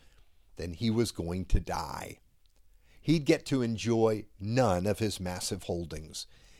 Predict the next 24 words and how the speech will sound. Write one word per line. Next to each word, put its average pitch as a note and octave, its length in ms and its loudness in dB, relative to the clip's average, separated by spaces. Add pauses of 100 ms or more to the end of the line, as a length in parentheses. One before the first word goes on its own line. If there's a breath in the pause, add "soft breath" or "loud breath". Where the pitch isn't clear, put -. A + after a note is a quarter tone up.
(140 soft breath)
It A#2 120 0
was G#2 240 2 (120)
all E2+ 360 2
for - 220 -6
naught. F2 520 -8 (760)
You D#3+ 100 0
see, G3+ 140 2
his F3 140 2
money F#3 300 4
couldn't C#3+ 280 0
save G#3 340 0
him. E2 380 -6 (480)
It F#3 140 4
couldn't G#3 260 4
fulfill E3+ 420 4
its - 140 2
promises F3+ 640 0
to - 120 -4
protect - 600 2
him A2 180 2
from B2 240 -4
harm D3 480 0
and F#2+ 160 -4
loss. A#2+ 720 -2